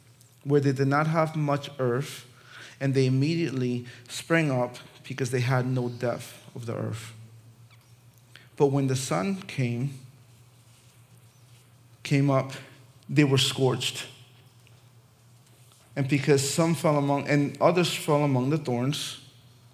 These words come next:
Let me just paraphrase this. "And they were choked by the vines. But others fell amongst good soil and bore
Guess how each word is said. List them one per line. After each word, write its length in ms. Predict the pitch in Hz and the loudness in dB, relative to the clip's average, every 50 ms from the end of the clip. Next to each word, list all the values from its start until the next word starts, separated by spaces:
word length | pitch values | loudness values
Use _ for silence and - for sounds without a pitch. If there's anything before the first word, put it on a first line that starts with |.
| - - - - - | -20 -20 -20 -10 -2
Let 100 | - 208 | 2 2
me 100 | 214 214 | 2 2
just 220 | 185 160 147 - - | 2 -2 -4 -2 2
paraphrase 640 | - 147 139 135 - - - 123 123 117 110 - | 4 4 4 4 2 0 0 -2 0 -2 -2 -4
this. 240 | 123 123 113 - - - - - - - - - - - - - _ - - - - - - | -6 -6 -6 -8 -12 -16 -20 -20 -20 -20 -20 -20 -20 -20 -20 -20 _ -20 -20 -20 -8 -4 0
"And 100 | 147 131 | 2 4
they 80 | 143 | 4
were 160 | 135 123 131 | 4 2 2
choked 480 | 131 131 - - 160 160 156 156 - 143 | -2 -2 0 2 2 2 2 2 0 2
by 140 | 135 135 131 | 4 4 4
the 100 | 120 131 | 4 2
vines. 580 | 117 123 113 113 117 117 120 117 - - - - - - - - - - _ - - - - - - - - - - | 0 0 0 0 -2 -2 -4 -6 -8 -8 -10 -12 -18 -20 -20 -20 -20 -20 _ -20 -20 -20 -20 -20 -20 -20 -20 -2 0
But 120 | - 156 | 2 4
others 440 | 143 139 202 220 170 147 135 131 131 | 6 6 6 6 6 4 2 2 0
fell 300 | - - - 165 151 151 | -2 -2 0 2 4 4
amongst 640 | 151 147 143 139 135 135 139 135 135 - - - - - - - - - _ _ - | 4 2 2 2 2 2 0 0 -2 -4 -8 -12 -14 -18 -20 -20 -20 -20 _ _ -4
good 220 | - - 160 151 151 | 2 2 2 2 2
soil 580 | - - - - 156 139 131 123 120 117 120 - - - - - - - - - - - - | 0 -2 -2 0 2 2 2 2 0 -2 -4 -6 -10 -12 -16 -16 -18 -20 -20 -20 -20 -12 -4
and 200 | 135 131 135 127 | 0 0 2 2
bore 460 | 113 135 131 131 131 135 135 135 147 | 2 2 2 4 4 4 4 2 0